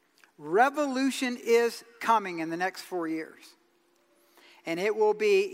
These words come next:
either a revolution of the kingdom of God,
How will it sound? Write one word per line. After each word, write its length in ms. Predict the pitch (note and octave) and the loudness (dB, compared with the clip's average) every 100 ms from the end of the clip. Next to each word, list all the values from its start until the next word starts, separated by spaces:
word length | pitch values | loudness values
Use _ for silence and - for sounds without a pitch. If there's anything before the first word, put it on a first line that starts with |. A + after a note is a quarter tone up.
| G3+ G#3 | -2 -2
either 340 | G3 F#3 F#3+ | 0 0 -2
a 260 | F#3 E3 E3 E3 - | -4 -4 -4 -10 -16
revolution 800 | C#3+ D3+ A3 B3 B3 C4 B3 A#3+ | -8 0 2 2 2 0 -2 -4
of 120 | G#3 | -4
the 80 | F3 | -6
kingdom 360 | - G#3 F#3+ F#3 | -6 -6 -6 -6
of 140 | F3 | -4
God, 400 | F#3+ A3 C#4 E4 | 2 6 6 4